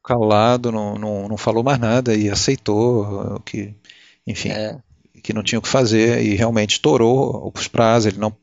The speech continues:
Speaker 1: ele perdeu a regata e tudo mais.
Speaker 2: Engraçado, isso tratou ele como se fosse uma criança, né? Tipo, "Ah, tá falando muito, pff, vou torcer seu
Speaker 1: Isso,
Speaker 2: nariz."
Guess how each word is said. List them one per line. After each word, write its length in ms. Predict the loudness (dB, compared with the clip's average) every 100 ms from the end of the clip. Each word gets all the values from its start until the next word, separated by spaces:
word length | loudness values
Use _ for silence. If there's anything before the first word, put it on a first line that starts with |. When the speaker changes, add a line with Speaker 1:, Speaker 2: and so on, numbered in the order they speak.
| _ -8
Speaker 1:
ele 140 | -4
perdeu 340 | 0 2 4
a 40 | 2
regata 680 | 2 2 4 2 -2 -4
e 20 | -12
tudo 220 | -10 -8
mais. 340 | -6 -6 -6
Speaker 2:
Engraçado, 600 | -6 -4 -4 -2 0 0
isso 120 | -2 0
tratou 340 | 0 2 2
ele 100 | 2
como 160 | 0 -6
se 100 | -4
fosse 200 | -6 -4
uma 60 | -4
criança, 640 | 0 2 2 0 -4 -6
né? 280 | -6 -6 -6
Tipo, 440 | -10 -14 -10 -4
"Ah, 240 | 2 4 2
tá 260 | 2 -2
falando 400 | -2 -4 -4 -6
muito, 360 | -10 -12 -14 -14
pff, 240 | -14 -14 -12
vou 80 |
torcer 300 | -10 -8 -6
seu 140 | -2 0
Speaker 1:
Isso, 40 |
Speaker 2:
nariz." 240 | 2 2